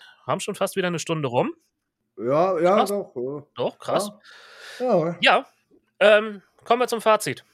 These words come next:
Speaker 1: Nico.
Speaker 2: Genau. Ja, da beginne ich mal.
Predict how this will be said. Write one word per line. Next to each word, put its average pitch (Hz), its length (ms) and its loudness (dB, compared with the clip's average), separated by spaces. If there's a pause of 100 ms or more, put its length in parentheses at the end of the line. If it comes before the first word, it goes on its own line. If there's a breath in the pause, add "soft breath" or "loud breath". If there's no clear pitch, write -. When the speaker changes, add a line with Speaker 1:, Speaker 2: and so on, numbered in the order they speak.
(140)
Speaker 1:
Nico. 226 380 -2
Speaker 2:
Genau. 165 540 0 (160)
Ja, 214 440 2
da 180 80 2
beginne 180 360 2
ich 202 140 -4
mal. 240 320 -4